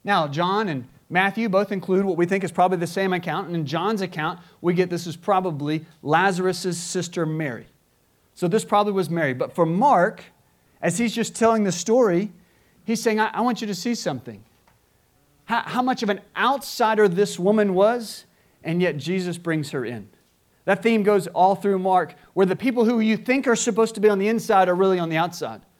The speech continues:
Who could be more central than the religious leaders? I mean, these guys have been studying the law their whole lives. All of Jerusalem thinks these guys are important. They're in Jerusalem, after all. They're in the middle. They're in the hub. And yet with Jesus, they're on the outside.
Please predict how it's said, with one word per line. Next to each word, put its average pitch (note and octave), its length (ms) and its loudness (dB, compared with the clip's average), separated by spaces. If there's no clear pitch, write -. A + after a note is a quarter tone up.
Who C#4+ 140 0
could A#3+ 100 -2
be B3 100 2
more A3+ 200 0
central A3 440 -2
than F3 140 -2
the E3+ 80 0
religious F3+ 400 0
leaders? G3 260 0
I F3+ 40 -2
mean, F#3+ 80 -2
these B3+ 160 -2
guys A#3 160 2
have F#3+ 100 -6
been F#3+ 100 -2
studying A3 380 0
the G3 80 -2
law G#3 240 2
their G3 140 -2
whole G#3+ 180 2
lives. A#3 500 0
All C4+ 180 4
of A#3+ 80 0
Jerusalem A#3 400 -2
thinks A3+ 200 -4
these B3 180 -4
guys A#3+ 260 4
are A#3 60 6
important. A#3+ 480 2
They're C4+ 180 6
in A#3+ 140 2
Jerusalem, A#3+ 560 2
after G#3 240 4
all. C4+ 120 6
They're C4+ 120 6
in C#4 80 0
the C4+ 60 0
middle. C#4+ 340 4
They're B3+ 100 6
in C#4+ 60 -2
the C4 100 2
hub. B3+ 400 0
And F3 140 -2
yet F#3 140 4
with F3 100 0
Jesus, A3 360 0
they're F#3+ 100 0
on D#3+ 140 0
the C#3+ 60 0
outside. C3+ 440 -4